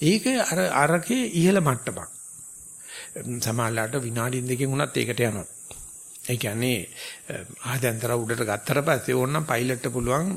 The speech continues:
ඕටෝ පයිලට් එකෙන් දාලා මැෂින් එකට බාර දෙන්න. ඒ වගේ බයිසිකල් පදින මනුස්සයර පුළුවන්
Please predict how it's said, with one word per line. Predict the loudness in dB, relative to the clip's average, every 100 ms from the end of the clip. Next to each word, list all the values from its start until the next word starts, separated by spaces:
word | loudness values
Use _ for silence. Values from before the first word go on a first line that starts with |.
| -2
ඕටෝ | 0 0 2
පයිලට් | 0 0
එකෙන් | -2 -2
දාලා | -2 0 -2 -4 -14 -16 -16 -18 -18 -16 -16 -18 -18 -18 -18 -16 -16 -8
මැෂින් | 2 4 4
එකට | 2 2
බාර | 2 2 0
දෙන්න. | -4 -8 -14 -16 -16 -16 -16 -16 -16 -16 -16 -16 -4
ඒ | 2
වගේ | 2 4 4 4 2 -4 -12 -16 -4
බයිසිකල් | 2 4 4 4
පදින | 2 2 2
මනුස්සයර | 2 2 2 2
පුළුවන් | 2 2 4 2